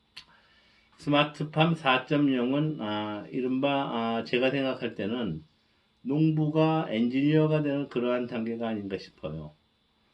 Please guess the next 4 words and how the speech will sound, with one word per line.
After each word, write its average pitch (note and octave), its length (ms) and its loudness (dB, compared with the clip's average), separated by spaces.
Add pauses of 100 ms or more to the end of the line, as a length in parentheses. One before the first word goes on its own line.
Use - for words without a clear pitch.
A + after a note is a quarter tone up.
(140)
아, G2+ 440 -12
당연히 C#3 520 2
그 A#2 140 0
인공지능이 C#3 1300 2